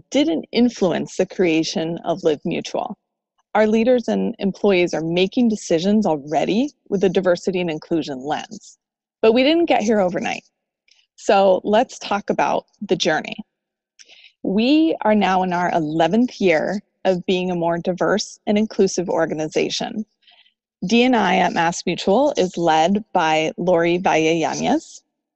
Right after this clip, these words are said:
and the work around D and I began in the business,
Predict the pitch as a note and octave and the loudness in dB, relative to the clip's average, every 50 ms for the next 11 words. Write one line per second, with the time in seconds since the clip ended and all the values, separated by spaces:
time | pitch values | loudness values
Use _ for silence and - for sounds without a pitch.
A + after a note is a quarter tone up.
0 | _ _ _ - G#3 G3 F#3+ F#3+ F#3 F#3 F#3 F#3+ F#3+ - _ - G#3 G#3+ G3 E3+ | _ _ _ -2 0 2 2 2 2 0 0 -2 -6 -8 _ -2 0 0 0 2
1 | E3+ G3 B3 E4 - - D4 B3+ G#3 F3+ E3+ F3 E3 - D#3+ D3+ C#3+ C#3+ C3+ D3 | 2 2 2 2 2 0 0 2 2 0 0 -2 -2 -4 -4 -4 -4 -6 -8 -6
2 | D#3 E3+ F#3 - A#3 A3 - - B3+ C4 C4+ D4 C#4 B3 A3 - - F3+ F3+ F3+ | -6 -6 -4 -2 -4 -2 0 0 0 2 2 2 2 2 0 2 2 2 2 2
3 | - - - - - - - - | -2 -8 -8 -10 -12 -20 -20 -20